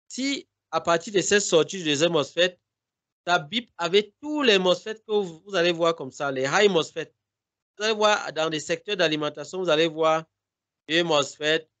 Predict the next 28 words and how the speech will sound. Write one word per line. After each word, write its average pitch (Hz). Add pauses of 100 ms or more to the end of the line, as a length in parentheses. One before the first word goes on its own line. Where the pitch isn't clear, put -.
une 165
bobine, 147 (140)
une 160
puce. 156
Je 123
crois 160
que 180
je 160
vous 165
ai 165
parlé 143
de 123
ce 131
système-là. 135 (500)
Chaque 208
fois 208
que 208
vous 190
allez 165
voir 160
ça, 147 (680)
regardez. 156 (420)
Si 220
vous 233
voyez 180
à 165
la 151
sortie 151